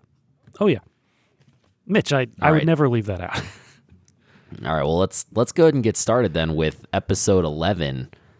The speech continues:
Speaker 2: uh, The Bounty Hunter Army.
Speaker 1: All right, so audience, just picture, uh, the words scrolling up in the abyss of space, um, and that I'm not reading it.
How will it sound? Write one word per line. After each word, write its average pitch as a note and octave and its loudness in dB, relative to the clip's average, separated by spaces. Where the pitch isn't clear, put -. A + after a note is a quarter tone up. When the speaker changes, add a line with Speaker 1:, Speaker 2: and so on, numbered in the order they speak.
Speaker 2:
uh, C#2 -4
The D#2+ -2
Bounty F2+ -4
Hunter F2+ -4
Army. F2 -8
Speaker 1:
All A#2+ 0
right, G#2 -4
so B2+ 2
audience, C3 0
just - -2
picture, B2 0
uh, G2+ -2
the G#2 -4
words A2 0
scrolling A2 0
up G#2 -2
in G#2+ -4
the G#2 -2
abyss G#2+ -2
of G#2 -4
space, G2+ -4
um, F#2 -4
and A2 -2
that G#2+ 0
I'm G#2 0
not C3 2
reading B2+ 4
it. F#2+ -8